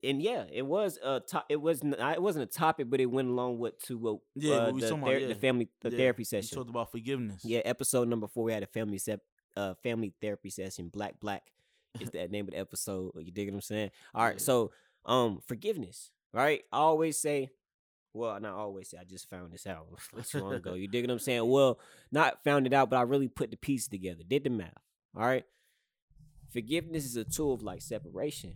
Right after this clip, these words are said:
Speaker 1: you dig?
Speaker 2: Yeah.
Speaker 1: It's like, once I forgive you, I have no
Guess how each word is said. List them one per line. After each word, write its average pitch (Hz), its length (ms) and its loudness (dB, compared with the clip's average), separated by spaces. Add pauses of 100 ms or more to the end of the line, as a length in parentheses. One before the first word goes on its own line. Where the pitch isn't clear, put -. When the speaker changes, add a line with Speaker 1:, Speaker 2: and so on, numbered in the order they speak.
Speaker 1:
you 104 120 -10
dig? 135 360 -2 (180)
Speaker 2:
Yeah. 120 300 0 (200)
Speaker 1:
It's 117 200 -4
like, 113 260 0 (1600)
once 147 260 -2
I 151 100 2
forgive 127 520 0
you, 107 320 -6 (260)
I 123 60 -2
have 135 300 2
no 120 460 2